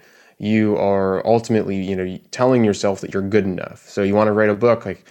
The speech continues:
"People wanna listen to me. I have something to share. And I am an, I am a good enough writer." Or I can hire someone to edit my writing. Like, there's that confidence piece.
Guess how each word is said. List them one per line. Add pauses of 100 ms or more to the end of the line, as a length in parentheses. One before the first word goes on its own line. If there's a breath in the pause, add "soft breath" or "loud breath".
(320 soft breath)
"People
wanna
listen
to
me.
I
have
something
to
share. (240 soft breath)
And
I
am
an,
I
am
a
good
enough
writer." (340)
Or
I
can
hire
someone
to
edit
my
writing.
Like,
there's
that
confidence
piece.